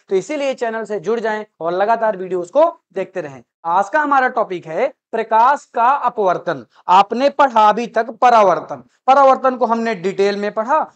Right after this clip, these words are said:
और लास्ट में फिर हमने प्रीवियस ईयर के क्वेश्चंस कर लिए और हमें पता चल गया कि जो हमने पढ़ा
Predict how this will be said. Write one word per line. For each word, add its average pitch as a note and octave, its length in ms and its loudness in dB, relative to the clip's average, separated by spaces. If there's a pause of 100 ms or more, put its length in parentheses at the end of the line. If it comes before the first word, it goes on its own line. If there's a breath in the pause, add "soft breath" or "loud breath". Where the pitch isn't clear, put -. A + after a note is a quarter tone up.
(100)
और A3 120 4
लास्ट G#3+ 320 2
में B3 160 -8
फिर A3 180 -6
हमने A3 200 -2
प्रीवियस G#3+ 500 -6
ईयर F#3+ 120 -4
के A#3 100 -12
क्वेश्चंस C4+ 520 -4
कर G3 100 -2
लिए D#3 300 -8
और A3 140 2
हमें A#3+ 160 -6
पता A#3+ 220 -4
चल A#3+ 180 -6
गया G3 220 -4
कि C4 140 -10
जो A#3 180 -4
हमने A3+ 280 -8
पढ़ा A3+ 380 0